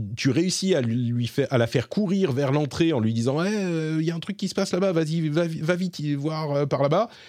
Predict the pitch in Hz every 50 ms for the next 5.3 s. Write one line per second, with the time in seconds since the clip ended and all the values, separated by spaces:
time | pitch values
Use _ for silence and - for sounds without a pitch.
0 | - - - 101 - - 131 135 139 131 - - 127 120 151 214 285 294 202 -
1 | - - - - - - 139 127 123 117 117 117 117 120 117 - - - 208 226
2 | - - - 170 160 151 - - 156 135 156 180 196 226 226 214 190 180 175 165
3 | - 185 175 - - - 180 147 147 160 - - - 180 170 156 - - - -
4 | - - - 107 110 - - - - 202 208 202 - - 120 - 202 196 180 202
5 | 185 180 180 - 180 180